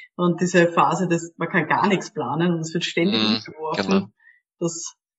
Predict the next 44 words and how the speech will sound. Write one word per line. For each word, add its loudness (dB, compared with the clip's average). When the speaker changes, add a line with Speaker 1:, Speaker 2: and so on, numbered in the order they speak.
Speaker 1:
das -2
wahrscheinlich 4
eben 2
auch 2
dann 0
prägend 4
ist 0
für, 2
okay, -4
dann -6
lass 8
es 8
Speaker 2:
Ja. 4
Speaker 1:
und 2
ich -4
hätte 2
gern 4
wieder, 2
dass -2
es -6
zumindest 0
mal 2
kurzfristig -2
Speaker 2:
Genau. 4
Speaker 1:
planbar 0
ist. -6
Das -10
Speaker 2:
Ja. -4
Speaker 1:
reicht -4
mir 0
schon. -6
Speaker 2:
Ja, 2
das, -2
genau, 2
so -4
wie 6
du 2
sagst, 0
das -8
war 2
schon, 4
hab 2
ich -2
gemerkt, -4